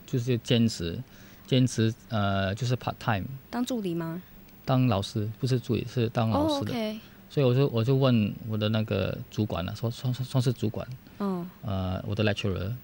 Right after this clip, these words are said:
Speaker 1: 问他，哦，呃，我有一些时间，我可不可以就是做 part time？
Speaker 2: 嗯。
Speaker 1: 说 OK 啊，就教，教 part time。然后其实是，也是好玩啊，因为觉得，诶，呃，当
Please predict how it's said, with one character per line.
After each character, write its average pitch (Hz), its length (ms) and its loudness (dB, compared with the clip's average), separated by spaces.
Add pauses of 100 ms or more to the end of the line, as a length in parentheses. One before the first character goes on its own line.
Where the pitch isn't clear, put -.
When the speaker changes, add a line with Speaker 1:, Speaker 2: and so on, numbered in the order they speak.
(140)
Speaker 1:
问 113 140 -2
他， 110 100 0
哦， 101 220 -2 (240)
呃， 98 440 -2
我 113 100 2
有 107 80 4
一 107 40 2
些 147 140 0
时 123 200 0
间， 117 520 2
我 104 120 0
可 110 140 -2
不 113 60 2
可 110 40 4
以 101 180 2 (520)
就 120 120 -4
是 110 280 0 (120)
做 110 240 0
part - 200 -6
time？ 98 260 -2 (220)
Speaker 2:
嗯。 202 240 0
Speaker 1:
说 143 120 2
OK 135 200 0
啊， 131 140 0 (180)
就 120 120 -2
教， 107 320 0 (120)
教 110 120 -4
part 107 180 -6
time。 98 200 -6 (640)
然 123 100 2
后 139 160 2 (1080)
其 143 140 0
实 170 140 4
是， 165 180 6
也 104 80 4
是 123 180 4
好 92 180 0
玩 90 160 2
啊， 101 80 4
因 123 80 4
为 127 60 4
觉 110 160 2
得， 104 180 4
诶， 117 180 -2 (1000)
呃， 101 300 0
当 117 480 2